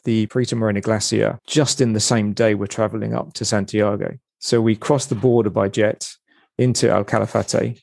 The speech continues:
in Argentina, off the jet, transfer to Perito Moreno Glacier,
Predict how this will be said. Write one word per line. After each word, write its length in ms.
in 120
Argentina, 640
off 180
the 80
jet, 380
transfer 480
to 180
Perito 340
Moreno 280
Glacier, 480